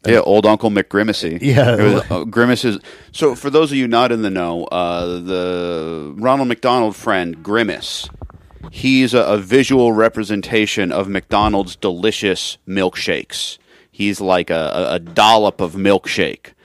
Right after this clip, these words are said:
Speaker 1: And, uh, every year around Saint Patrick's Day, they'll release the Green Mint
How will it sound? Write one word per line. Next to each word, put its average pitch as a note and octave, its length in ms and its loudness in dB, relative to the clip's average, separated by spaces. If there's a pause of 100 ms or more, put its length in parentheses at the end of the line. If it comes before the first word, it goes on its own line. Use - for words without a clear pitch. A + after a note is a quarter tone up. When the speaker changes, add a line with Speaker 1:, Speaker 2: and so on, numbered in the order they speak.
(460)
Speaker 1:
And, F#2+ 340 2
uh, F#2 260 2
every A#2+ 360 2
year A#2 320 4
around G#2+ 400 2
Saint G2 260 -4
Patrick's A#2+ 520 -2
Day, F2+ 400 0 (280)
they'll G2+ 260 2
release G2 680 0 (120)
the F#2+ 300 -4
Green A2 760 -2
Mint A2 300 0